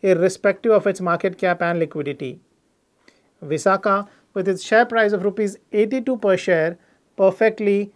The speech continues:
fit this description. It was indeed trading at a double-digit price.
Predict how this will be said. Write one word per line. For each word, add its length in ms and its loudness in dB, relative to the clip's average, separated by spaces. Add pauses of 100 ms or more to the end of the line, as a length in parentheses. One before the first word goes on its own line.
fit 400 -2
this 140 2
description. 720 -4 (800)
It 140 -6
was 320 2
indeed 500 -2
trading 460 0
at 100 2
a 60 2
double-digit 680 0
price. 460 -4